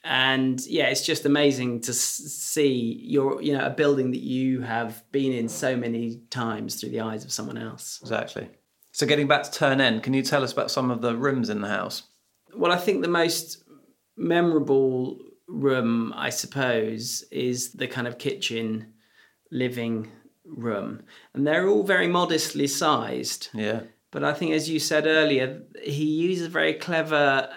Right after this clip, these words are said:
Speaker 1: shifts in floor levels and just shifts, subtle shifts in materiality to delineate spaces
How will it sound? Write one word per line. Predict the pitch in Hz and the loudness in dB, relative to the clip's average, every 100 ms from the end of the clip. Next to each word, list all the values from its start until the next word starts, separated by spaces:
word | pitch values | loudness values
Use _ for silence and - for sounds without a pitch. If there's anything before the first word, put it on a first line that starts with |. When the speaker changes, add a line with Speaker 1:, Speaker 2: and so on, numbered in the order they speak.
| - | -4
Speaker 1:
shifts | - - 156 - - - | -2 0 -2 -4 -6 -6
in | - 139 135 135 | -2 -2 0 -2
floor | - - 175 160 135 | -6 -4 0 2 2
levels | 113 - 113 - 131 - - | -2 -8 -10 -10 -8 -10 -6
and | 147 147 | -6 -4
just | 165 | -2
shifts, | - - 185 180 - - | -2 0 -2 -4 -12 -8
subtle | - - 175 180 170 | -6 0 0 0 -4
shifts | 156 160 156 - 147 | -2 -2 -2 -2 -2
in | 147 | 0
materiality | 143 - 143 143 139 135 131 127 117 | 0 0 2 4 4 2 -2 -6 -6
to | 113 | -8
delineate | 110 120 123 120 117 117 - | -4 -2 -2 -2 -2 -4 -4
spaces | - 123 120 - 104 - - | -4 -4 -4 -6 -8 -6 -8